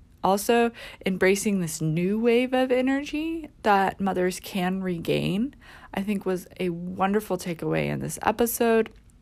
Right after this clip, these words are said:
Also, the paradigm shift about, you know, labeling what's going on in motherhood and how it can echo a lifetime and how you can actually replenish your body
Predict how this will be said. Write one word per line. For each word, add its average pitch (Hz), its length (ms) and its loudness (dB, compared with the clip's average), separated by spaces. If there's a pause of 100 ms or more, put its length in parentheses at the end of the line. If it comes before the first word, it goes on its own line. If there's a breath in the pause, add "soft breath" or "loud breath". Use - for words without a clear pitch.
(1000 loud breath)
Also, 247 420 8
the 196 380 2
paradigm 226 840 4
shift - 720 0
about, 208 640 2 (140)
you 208 120 -2
know, 185 440 -2
labeling 208 760 2
what's 170 200 -4
going 165 280 -2
on 156 160 -2
in 151 160 -2
motherhood 156 600 -2
and 175 100 -6
how 185 240 0
it 185 160 -2
can 165 160 -4
echo 202 440 2
a 165 40 0
lifetime 151 640 -2 (340 loud breath)
and 202 120 -2
how 208 300 2
you 269 160 2
can 339 240 -6
actually 208 440 -2
replenish 180 840 -2
your 156 120 0
body - 500 -4